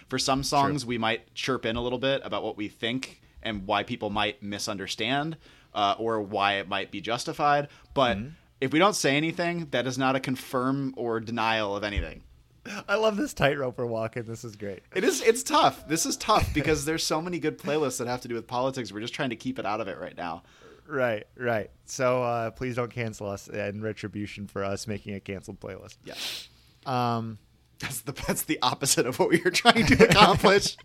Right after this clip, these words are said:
Speaker 2: <laughs> honestly, no, never mind. I'm not, I'm not gonna talk.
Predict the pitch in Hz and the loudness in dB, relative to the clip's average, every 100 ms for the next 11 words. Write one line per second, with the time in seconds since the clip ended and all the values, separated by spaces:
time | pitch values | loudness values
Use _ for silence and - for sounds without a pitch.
0 | - - 233 - - 640 226 240 208 - | -20 -14 -12 -10 2 4 4 0 -4 2
1 | 196 226 226 208 196 185 - - 151 127 | 6 6 4 4 4 2 -4 -6 2 4
2 | 110 101 95 113 110 107 104 - 107 101 | 4 0 -2 -4 -4 -6 -8 -8 -12 -12
3 | 98 98 80 101 104 - | -12 -12 -12 -14 -14 -14